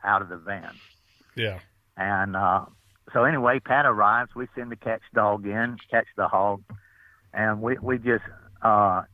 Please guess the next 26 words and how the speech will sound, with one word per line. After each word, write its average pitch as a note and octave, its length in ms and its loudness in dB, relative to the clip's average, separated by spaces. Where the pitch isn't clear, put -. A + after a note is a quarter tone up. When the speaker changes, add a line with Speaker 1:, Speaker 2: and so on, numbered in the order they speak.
Speaker 1:
tied A#2 200 2
him G#2+ 200 -6
up A2 280 2
and F#2+ 240 -18
brought A2 280 2
him G#2+ 100 -10
back G#2 260 0
over G#2+ 200 -4
on G2+ 120 -6
the G2+ 120 -4
other G2 240 -4
side G2 220 0
and F#2+ 100 -12
turned F#2+ 220 -6
him F#2 100 -10
back F2 300 -4
loose. F2 240 -6
You G#2 100 0
know, G2 140 6
the F#2+ 60 4
hog G#2+ 340 2
probably G#2 240 2
had G#2+ 120 2
about G2+ 320 -2
two A2 200 -6
inch G2+ 100 -10